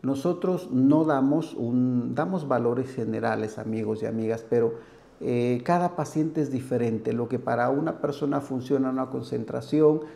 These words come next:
para otros no se requiere, eh, esa concentración, se requiere más o menos.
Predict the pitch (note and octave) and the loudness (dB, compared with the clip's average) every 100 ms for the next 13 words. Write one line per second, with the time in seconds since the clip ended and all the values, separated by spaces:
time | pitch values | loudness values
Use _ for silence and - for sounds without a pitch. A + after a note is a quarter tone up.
0 | - C#3 A#2+ A#2 A#2+ B2+ B2+ - A#2 A#2 | -10 0 4 4 2 -2 -4 -2 -2 -2
1 | A2+ A#2 A2+ A2 B2+ A#2 A#2 A#2 - A#2+ | -2 0 0 -2 0 2 2 0 -2 -6
2 | - A2+ A2 - A2+ A2+ G#2+ G#2+ A2+ G#2+ | -6 -4 -4 -4 -4 -4 -4 -4 -6 0
3 | C3+ C#3 C#3 B2 B2 - - - G#2+ A2+ | 4 4 2 0 -2 -4 -8 -6 -2 0
4 | G#2+ A2 C3 C3+ - B2 A#2+ C3+ C3+ C3+ | 0 2 0 0 -4 -2 2 2 2 -2